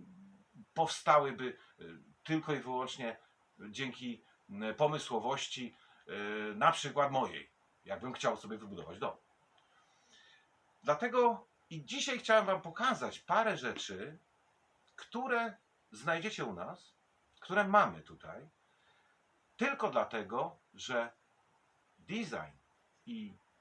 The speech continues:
świetne rzeczy sygnowane przez naprawdę najlepszych projektantów, pojawiające się na wtórnym rynku, są dla wszystkich dostępne. One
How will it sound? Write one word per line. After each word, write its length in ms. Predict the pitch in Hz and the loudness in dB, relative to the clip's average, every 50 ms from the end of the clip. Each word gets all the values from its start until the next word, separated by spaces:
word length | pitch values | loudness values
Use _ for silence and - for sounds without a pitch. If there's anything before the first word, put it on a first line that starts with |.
| _ _ - | _ _ -8
świetne 580 | - - - - 196 214 214 - - 131 117 | -8 -6 -4 -2 0 0 -2 0 -4 -6 -4
rzeczy 420 | - 113 101 - - - - - _ | -4 -4 -6 -6 -10 -12 -14 -18 _
sygnowane 760 | - - - 165 165 170 175 175 165 160 143 120 98 82 76 | -20 -12 -10 -10 -4 -2 0 2 4 4 4 4 4 0 -6
przez 260 | - - - 110 110 | -12 -12 -12 -12 -6
naprawdę 460 | 135 156 160 - 202 - - 180 175 156 | -6 -6 0 4 6 6 6 4 0 0
najlepszych 520 | 151 147 139 131 - - - 120 110 - | 0 0 -2 -4 -6 -6 -10 -12 -12 -10
projektantów, 720 | - 101 95 92 - 92 82 76 71 - 101 131 - - - _ _ _ _ _ _ _ _ _ _ _ _ _ _ | -8 -8 -8 -8 -8 -10 -10 -10 -12 -14 -14 -14 -14 -16 -20 _ _ _ _ _ _ _ _ _ _ _ _ _ _
pojawiające 640 | - 135 147 143 139 143 156 185 226 240 233 226 175 | -2 0 2 2 2 2 2 2 0 0 -2 -6 -8
się 120 | 151 156 | -4 -4
na 100 | 139 123 | -4 -4
wtórnym 400 | - - 175 175 151 151 131 113 | -4 -6 -8 -6 -4 -4 -4 -4
rynku, 400 | 110 98 92 - - 139 156 - _ _ _ - | -6 -8 -8 -10 -12 -16 -16 -16 _ _ _ -20
są 400 | - - - 240 254 233 - - - - _ _ _ | -12 -6 -4 -2 -2 -2 -6 -10 -16 -20 _ _ _
dla 300 | 151 165 233 240 240 220 - - _ _ | -6 -2 -2 -2 -2 -2 -6 -14 _ _
wszystkich 600 | - - - - 160 - - _ - 196 196 214 | -12 -6 -4 -4 -4 -4 -8 _ -16 -16 -12 -8
dostępne. 640 | - - - - 269 240 180 139 - 107 82 - - _ _ _ _ _ _ _ _ _ _ _ _ _ _ _ _ _ _ _ | -8 -8 0 2 2 2 2 0 -4 -10 -12 -14 -14 _ _ _ _ _ _ _ _ _ _ _ _ _ _ _ _ _ _ _
One 420 | - 214 214 208 214 220 220 214 | 4 4 6 6 4 2 0 -2